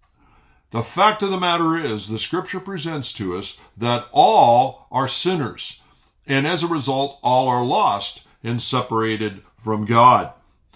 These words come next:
And the consequence of that is that people left to themselves are without hope apart from God doing something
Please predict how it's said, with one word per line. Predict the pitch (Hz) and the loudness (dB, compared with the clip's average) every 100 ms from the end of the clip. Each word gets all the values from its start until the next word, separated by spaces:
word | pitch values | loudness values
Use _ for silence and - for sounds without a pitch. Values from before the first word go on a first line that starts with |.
| _ _ | _ _
And | 117 120 | -4 -2
the | 117 | -4
consequence | - - 220 247 - 135 127 127 - | -8 -4 0 0 -2 -6 -4 -4 -4
of | 107 95 | -6 -4
that | 101 113 131 | -2 0 0
is | 127 120 | -4 -4
that | 123 120 | -4 -6
people | - 190 - 196 185 | -6 -6 -4 -4 -2
left | 143 180 - | 0 -2 -2
to | 170 | -6
themselves | 151 131 - 147 143 131 | -4 -6 -4 -2 0 -2
are | 135 | -2
without | 135 143 151 | -2 2 2
hope | 135 180 123 - _ _ _ _ - | 4 4 2 -4 _ _ _ _ -2
apart | 127 - 175 190 - | -2 4 6 6 4
from | 170 151 | -4 -2
God | 139 185 226 160 | 4 6 6 2
doing | 139 123 110 | 0 0 -2
something | - 104 87 95 92 | -4 -6 -8 -12 -12